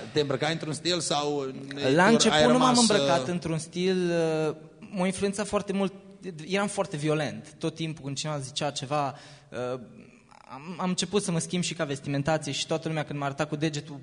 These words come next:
Speaker 2: aveam o anumită reacție, dar ideea e că m-a influențat cel mai mult în gândire.
Speaker 1: Mhm. Adică ai văzut că începi să gândești ca ei sau cum?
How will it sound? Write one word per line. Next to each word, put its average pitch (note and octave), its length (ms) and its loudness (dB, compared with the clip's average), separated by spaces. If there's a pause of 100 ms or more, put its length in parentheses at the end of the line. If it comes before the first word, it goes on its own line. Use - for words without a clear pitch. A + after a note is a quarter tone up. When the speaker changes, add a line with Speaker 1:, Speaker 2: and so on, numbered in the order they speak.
Speaker 2:
aveam D3 340 -2
o C3+ 60 0
anumită C#3 380 -2
reacție, C3 380 2
dar E3 220 -4 (760)
ideea F3+ 200 2
e G3+ 40 0
că G3+ 100 -6
m-a F3+ 80 0
influențat F3 460 0
cel E3 140 0
mai E3 120 0
mult E3 240 0
în D3+ 100 0
gândire. C#3 580 0 (280)
Speaker 1:
Mhm. F#2+ 200 -14
Adică B2 400 -4 (340)
ai A#2+ 100 -4
văzut A#2 240 -4
că C3+ 80 -2
începi B2 240 -4
să C3 100 -6
gândești A#2 300 -4
ca A#2 120 -4
ei A2 80 -6
sau G#2 120 -10
cum? F#2 220 -12